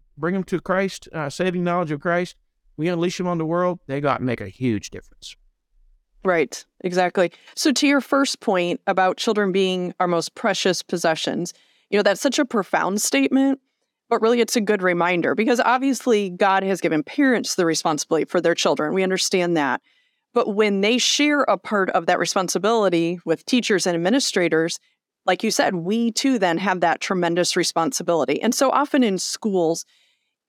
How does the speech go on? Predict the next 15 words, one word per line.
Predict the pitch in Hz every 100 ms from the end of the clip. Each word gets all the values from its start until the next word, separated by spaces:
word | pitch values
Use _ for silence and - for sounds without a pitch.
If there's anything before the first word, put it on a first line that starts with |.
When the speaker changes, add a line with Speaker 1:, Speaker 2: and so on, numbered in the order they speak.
| -
Speaker 2:
it | 240 190
does | 196 208 -
become | 202 - 185
about | 156 151 147 - _
finishing | 214 208 - 233 220
the | 208
books | 180 - - - -
or | 208 190 175 175
developing | 165 185 185 208 208 214 208
fine | 202 - 196
arts | 208 196 -
talents | 214 185 151 147 -
or | 190 160
winning | 185 240 226
games. | 208 185 156 160